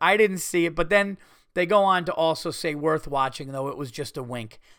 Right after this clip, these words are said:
Yes, I know what you're saying. I get the sarcasm.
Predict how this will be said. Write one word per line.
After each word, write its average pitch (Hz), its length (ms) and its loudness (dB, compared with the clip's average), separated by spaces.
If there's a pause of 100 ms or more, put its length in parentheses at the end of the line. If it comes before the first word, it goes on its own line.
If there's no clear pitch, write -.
Yes, 180 400 2
I 165 100 -4
know 180 160 0
what 180 140 2
you're 170 100 0
saying. 160 480 -2
I 151 100 -4
get 160 220 -6
the 165 80 -8
sarcasm. 147 760 -4